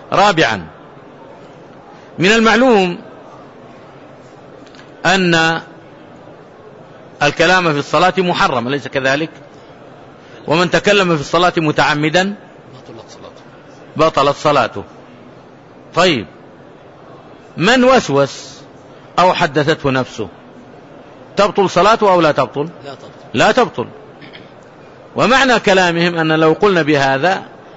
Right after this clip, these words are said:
Speaker 1: الكلام في الفؤاد لقلنا كل من حدثته نفسه بشيء بطلت صلاته، لأنه يعتبر ماذا؟ متكلما،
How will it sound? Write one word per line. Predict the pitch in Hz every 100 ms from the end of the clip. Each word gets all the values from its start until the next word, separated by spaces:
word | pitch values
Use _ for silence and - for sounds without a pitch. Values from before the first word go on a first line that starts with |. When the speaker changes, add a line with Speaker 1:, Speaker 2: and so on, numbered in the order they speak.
| - -
Speaker 1:
الكلام | 127 143 156 139
في |
الفؤاد | 139 117 143 185 220 180 - - -
لقلنا | 135 - 196 156
كل | - 220 175 151
من | 147 127
حدثته | 190 165 156 160 156 147
نفسه | 160 - 147
بشيء | 135 170 220 214 - - -
بطلت | 131 185 208 190
صلاته، | - 165 175 180 196 - - -
لأنه | 151 170 160 156
يعتبر | 139 180 170 170
ماذا؟ | 156 147 147 202 - - - - - - - -
متكلما، | 143 - 170 196 220 269 226 180